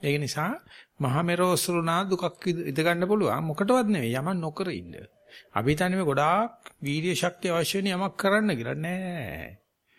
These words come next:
යමක් නොකර සිටීමට ඔය සියලු ශක්තියින් පරවලා ගිය ශක්තියක් අවශ්‍යයි. ඒ නිසා අකුසලයේ ඉදිරිපිට මේ ඒකට ගැටෙන්න ගිහිල්ලා අකුසල් කරගන්න නැතුව යමක් නොකර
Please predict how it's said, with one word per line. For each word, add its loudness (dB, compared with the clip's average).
යමක් 0
නොකර 0
සිටීමට 0
ඔය 0
සියලු 2
ශක්තියින් -2
පරවලා 0
ගිය -2
ශක්තියක් -10
අවශ්‍යයි. -8
ඒ 0
නිසා 0
අකුසලයේ 2
ඉදිරිපිට -2
මේ -10
ඒකට -2
ගැටෙන්න 4
ගිහිල්ලා 4
අකුසල් 0
කරගන්න -2
නැතුව -2
යමක් -4
නොකර -2